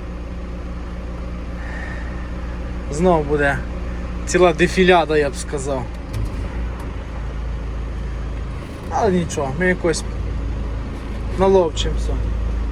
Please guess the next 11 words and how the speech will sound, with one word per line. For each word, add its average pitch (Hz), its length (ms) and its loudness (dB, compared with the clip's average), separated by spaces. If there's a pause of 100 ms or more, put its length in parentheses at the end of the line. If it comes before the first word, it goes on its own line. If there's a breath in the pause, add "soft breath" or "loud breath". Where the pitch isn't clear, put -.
(120)
Так, 170 200 2
я, 247 120 4
напевно, 277 360 2
включу 247 340 -2
тільки 240 280 -2 (100)
передній. 196 540 0 (1700)
Мені 233 220 0
так 240 160 2
буде, 226 180 2
напевно, 233 400 2
зручніше. 202 760 2